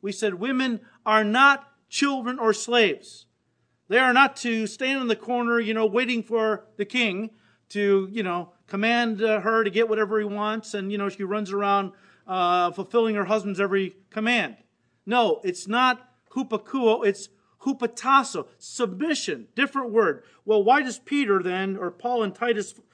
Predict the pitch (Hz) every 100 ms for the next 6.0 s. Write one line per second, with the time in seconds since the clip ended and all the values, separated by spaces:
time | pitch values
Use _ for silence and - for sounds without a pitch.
0 | _ _ 262 226 214 - 240 226 190 233
1 | 269 202 214 208 202 175 220 170 127 -
2 | _ _ 214 196 214 214 190 135 143 151
3 | 196 190 190 196 190 147 160 139 131 -
4 | _ _ _ 175 175 196 196 185 - _
5 | _ - 185 - 190 160 175 208 - -